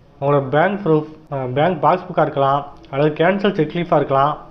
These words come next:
அல்லது உங்களோட ஒன் மந்த் ஸ்டேட்மெண்ட்டாக இருக்கலாம். இது தவிர உங்களோட மொபைல் நம்பர், இமெயில் ஐ டி,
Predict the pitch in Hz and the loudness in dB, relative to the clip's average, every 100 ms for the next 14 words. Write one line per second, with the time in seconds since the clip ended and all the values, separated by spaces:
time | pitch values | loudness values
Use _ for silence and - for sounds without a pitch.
0 | - - 135 160 190 160 156 151 156 185 | -20 -12 -4 0 2 2 2 2 2 0
1 | 202 170 185 185 170 143 127 120 - - | -2 0 0 0 0 0 -2 -4 -8 -18
2 | - - 147 147 165 196 180 160 147 139 | -20 -4 -2 2 2 4 2 2 2 2
3 | 175 170 151 147 147 - - 143 170 185 | 2 2 2 2 0 -8 -12 -4 0 2
4 | 170 151 143 | 4 4 2